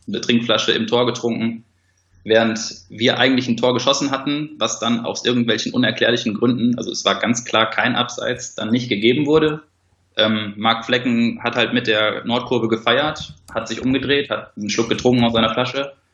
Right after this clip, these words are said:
und in dem Moment lief das Spiel halt schon weiter. Das, äh, Tor-Jingle lief noch im Stadion, das heißt, wirklich jeder hat gefeiert und, ähm, plötzlich war der Ball im Tor, weil, ich glaub, Gerrit Nauber den Ball zu ihm zurückköpfen wo-, wollte.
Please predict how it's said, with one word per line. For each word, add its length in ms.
und 340
in 120
dem 120
Moment 280
lief 120
das 140
Spiel 220
halt 160
schon 140
weiter. 480
Das, 720
äh, 200
Tor-Jingle 600
lief 260
noch 260
im 120
Stadion, 480
das 160
heißt, 320
wirklich 240
jeder 220
hat 100
gefeiert 560
und, 560
ähm, 320
plötzlich 300
war 60
der 80
Ball 160
im 120
Tor, 380
weil, 640
ich 80
glaub, 220
Gerrit 260
Nauber 280
den 160
Ball 180
zu 180
ihm 140
zurückköpfen 540
wo-, 280
wollte. 440